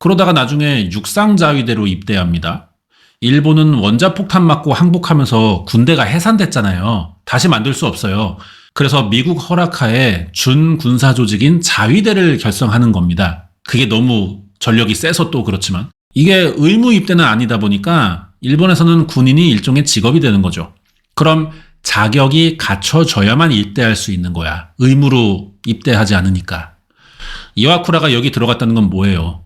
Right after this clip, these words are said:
어느 정도 기본적인 인간은 된다는 거죠. 툭하면 직장 그만두는 게 인간으로서의 문제는 아니라는 이런 생각도 좀 가능하고. 근데 아니야. 인간으로서의 문제 존나 있어. 또 적성에 안 맞는다면서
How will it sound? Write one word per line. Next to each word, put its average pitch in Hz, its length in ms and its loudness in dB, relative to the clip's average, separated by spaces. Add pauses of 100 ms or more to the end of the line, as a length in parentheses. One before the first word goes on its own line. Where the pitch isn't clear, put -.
(140)
어느 143 220 2
정도 160 280 2
기본적인 170 640 2
인간은 113 340 2
된다는 98 360 2
거죠. 82 380 -6 (720)
툭하면 226 520 2
직장 175 380 0
그만두는 117 480 2
게 101 420 0 (280)
인간으로서의 185 720 2
문제는 139 840 2
아니라는 147 580 0
이런 143 180 0
생각도 135 280 -2
좀 117 120 -2
가능하고. 104 600 -2 (600)
근데 101 160 -4
아니야. 95 440 -6 (340)
인간으로서의 117 680 0
문제 104 300 0
존나 101 360 0
있어. 98 340 -8 (1200)
또 185 300 2
적성에 170 400 0
안 139 160 0
맞는다면서 170 800 0